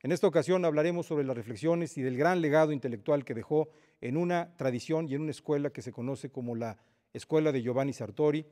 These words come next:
en donde hizo diversas reflexiones a lo largo de su vida intelectual y académica sobre distintos aspectos que tocaban fundamentalmente el tema de la democracia.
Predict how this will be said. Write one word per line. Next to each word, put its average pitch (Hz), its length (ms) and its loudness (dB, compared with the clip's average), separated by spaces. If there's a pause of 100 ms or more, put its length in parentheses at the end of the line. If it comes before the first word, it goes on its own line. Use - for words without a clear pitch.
(320)
en 131 100 -4
donde 165 220 -2
hizo 196 240 0
diversas 156 500 4
reflexiones 156 600 -4
a 139 100 -4
lo 131 80 0
largo 151 320 4
de 135 80 0
su 127 160 -10
vida 143 180 -4
intelectual 135 540 -4
y 135 40 -2
académica 135 600 -4 (240)
sobre 123 260 -4
distintos 185 460 -4
aspectos 151 720 -6
que 143 80 -6
tocaban 180 420 0
fundamentalmente 147 1040 -2
el 113 180 -8
tema 160 260 0
de 127 80 0
la 110 80 -6
democracia. 107 580 -10